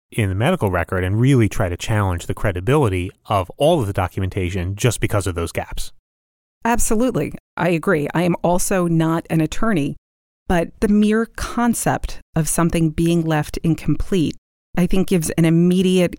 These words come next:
Speaker 2: concern regarding quality and integrity. Certainly, as a clinical manager, not even necessarily from the perspective of,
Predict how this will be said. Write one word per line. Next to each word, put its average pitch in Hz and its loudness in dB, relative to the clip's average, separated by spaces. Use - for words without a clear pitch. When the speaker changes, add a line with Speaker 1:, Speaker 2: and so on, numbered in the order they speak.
Speaker 2:
concern 151 0
regarding 151 0
quality 156 2
and 147 2
integrity. 147 -2
Certainly, 170 0
as 156 -2
a 170 -2
clinical 190 0
manager, 165 0
not 285 4
even 233 2
necessarily 170 0
from 160 0
the 147 0
perspective 151 -2
of, 151 -6